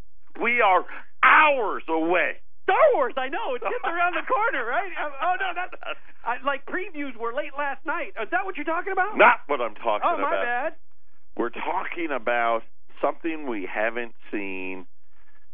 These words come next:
Speaker 1: in almost a decade.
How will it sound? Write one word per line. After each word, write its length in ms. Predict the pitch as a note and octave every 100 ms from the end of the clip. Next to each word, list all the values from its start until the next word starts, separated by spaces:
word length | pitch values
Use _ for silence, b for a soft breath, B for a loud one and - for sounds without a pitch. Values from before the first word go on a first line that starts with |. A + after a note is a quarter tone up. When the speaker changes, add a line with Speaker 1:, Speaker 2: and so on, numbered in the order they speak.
| -
Speaker 1:
in 380 | E2+ F#2 F2 E2 - - -
almost 480 | D3 E3+ D3+ C3 B2 -
a 140 | G#2+ -
decade. 540 | G#2+ F2+ - D2+ D2